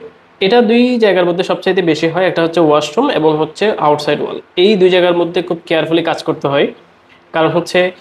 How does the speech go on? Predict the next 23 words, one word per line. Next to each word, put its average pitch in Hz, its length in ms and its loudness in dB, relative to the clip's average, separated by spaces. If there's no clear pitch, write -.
এই 220 360 2
দুই 185 180 4
জায়গার 185 240 2
মধ্যে 180 220 -2
পানির, 185 480 0
সবসময় 220 600 -2
পানি 170 220 2
থাকে, 170 280 -2
যেমন 160 420 0
বৃষ্টির 160 560 -2
দিনে 165 220 4
সবসময় 170 500 -2
আউটার 156 360 0
সাইড 160 240 -2
যে 156 80 2
ওয়ালগুলো 151 440 2
রয়েছে, 151 260 2
সেগুলো 196 300 0
সবসময় 196 400 0
ভিজতে 165 360 2
থাকে, 156 320 0
এবং 147 340 0
কোনো, 190 260 4